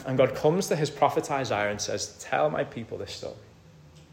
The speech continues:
And so Isaiah comes before them and he tells them the story of the unfruitful vineyard. And the people of Israel listen.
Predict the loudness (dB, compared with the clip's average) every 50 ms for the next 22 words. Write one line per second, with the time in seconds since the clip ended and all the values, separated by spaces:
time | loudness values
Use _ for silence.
0 | -20 -20 -20 -20 -20 -20 -20 -20 -20 -20 -16 -12 -10 0 4 6 8 8 8 8
1 | 8 10 10 10 8 6 6 4 0 0 0 -2 -2 4 8 10 12 12 10 10
2 | 6 4 2 0 -2 -2 2 6 8 8 10 10 8 6 4 0 0 0 0 0
3 | 2 6 8 10 12 12 12 12 12 10 8 4 2 2 0 -2 -4 -2 2 2
4 | 2 2 2 2 0 0 0 2 0 0 2 2 2 2 2 2 0 -4 -8 -14
5 | -18 -20 -20 -20 -20 -20 -20 -16 -10 -2 0 0 2 4 4 4 8 10 12 10
6 | 12 10 6 6 8 10 10 12 12 12 12 10 10 10 10 10 8 8 6 6
7 | 6 4 2